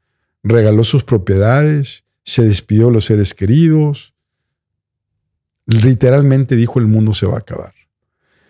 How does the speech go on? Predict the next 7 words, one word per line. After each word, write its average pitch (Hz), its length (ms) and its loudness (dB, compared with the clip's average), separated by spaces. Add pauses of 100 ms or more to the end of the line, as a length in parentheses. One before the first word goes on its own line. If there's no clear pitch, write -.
(400)
Once 156 480 2
cincuenta 110 680 0
y 110 80 2
ocho 156 540 0 (360)
de 107 140 0
la 98 100 0
noche, 156 600 0